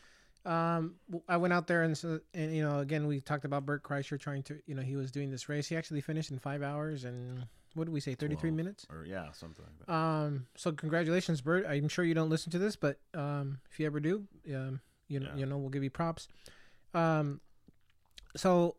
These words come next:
Speaker 1: I was trying to, I actually got, w-, w-, went out 'cause I went down to the coffee shop down the street and came out just in time to see him walk,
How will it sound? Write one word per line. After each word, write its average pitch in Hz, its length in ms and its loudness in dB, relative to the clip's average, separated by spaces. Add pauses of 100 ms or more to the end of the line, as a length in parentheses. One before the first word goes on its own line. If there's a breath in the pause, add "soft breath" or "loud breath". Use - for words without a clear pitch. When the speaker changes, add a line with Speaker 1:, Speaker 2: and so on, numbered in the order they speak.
Speaker 1:
I 170 120 8
was 175 120 4
trying 170 280 4
to, 156 500 2 (260)
I 170 140 6
actually 180 240 2
got, 165 220 4 (520)
w-, 196 220 -10
w-, 156 260 -4
went 170 220 2
out 160 180 2
'cause 147 140 -4
I 156 60 4
went 156 140 2
down 143 140 0
to 135 60 -2
the - 80 -10
coffee 143 240 -4
shop 156 200 -4
down 147 180 -4
the 143 60 -2
street 170 300 -6 (140)
and 147 160 -2 (100)
came 170 180 0
out 160 140 0
just 151 180 -4
in 190 60 0
time 170 200 0
to 143 60 -4
see 160 140 -4
him 151 220 -2
walk, 135 180 -4